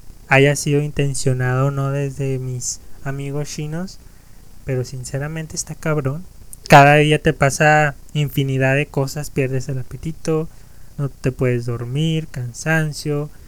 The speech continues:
depresión, ansiedad, un infinidad de cosas que te pasan en un pequeño momento, en un pequeño, en un, en un día. Es una enfermedad que la verdad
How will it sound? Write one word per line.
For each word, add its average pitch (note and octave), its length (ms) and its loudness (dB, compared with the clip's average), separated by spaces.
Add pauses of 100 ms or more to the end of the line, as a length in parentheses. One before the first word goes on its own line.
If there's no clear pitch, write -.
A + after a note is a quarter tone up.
(140)
depresión, C#3+ 960 2
ansiedad, C3+ 720 6 (680)
un E3+ 500 -2 (480)
infinidad D3 960 4
de E3 140 4
cosas - 440 2
que E3+ 120 -2
te C#3+ 120 -4
pasan D#3+ 400 -2
en D3+ 140 0
un D3 120 -2
pequeño F#3 520 0
momento, E3+ 500 0
en D3 100 -4
un C#3+ 80 -8
pequeño, E3 540 -2
en D3 160 -4
un, D3+ 200 -4 (220)
en D3+ 160 4
un E3 160 2
día. D3+ 400 0 (1080)
Es D3+ 220 0
una D#3+ 160 2
enfermedad C3+ 640 0
que D#3 140 0
la C#3+ 260 2
verdad C3 460 4